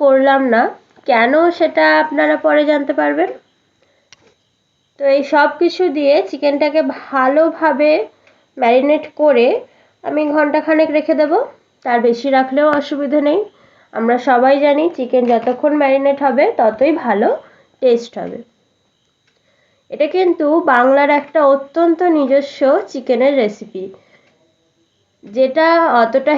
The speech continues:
হেভি নয়। যারা অল্প তেলে খাবার পছন্দ করেন তাদের জন্য পুজোর সময়ের একটা স্পেশাল রেসিপি। চলুন এবার পেঁয়াজ, টমেটো আর ক্যাপসিকামগুলো কুচো কুচো করে কেটে নিই।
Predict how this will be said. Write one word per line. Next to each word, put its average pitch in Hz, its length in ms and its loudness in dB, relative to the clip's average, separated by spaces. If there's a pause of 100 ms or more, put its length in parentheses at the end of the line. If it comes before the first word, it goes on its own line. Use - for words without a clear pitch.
(100)
হেভি 262 360 0 (100)
নয়। 254 200 2 (640)
যারা 247 380 0 (200)
অল্প 240 220 0 (160)
তেলে 302 240 2 (120)
খাবার 269 260 2 (120)
পছন্দ 277 360 0 (160)
করেন 254 260 2 (140)
তাদের 240 340 2 (120)
জন্য 254 220 0 (240)
পুজোর 254 320 2 (100)
সময়ের 240 440 0
একটা 277 180 -2 (100)
স্পেশাল 262 420 -2 (120)
রেসিপি। 190 420 -8 (1000)
চলুন 339 300 -2
এবার 339 160 4 (140)
পেঁয়াজ, 285 480 4 (160)
টমেটো 262 560 2 (1120)
আর 233 80 -8 (100)
ক্যাপসিকামগুলো 269 840 0 (500)
কুচো 294 300 0
কুচো 254 280 0
করে 294 160 2 (160)
কেটে 233 340 0
নিই। 202 140 -8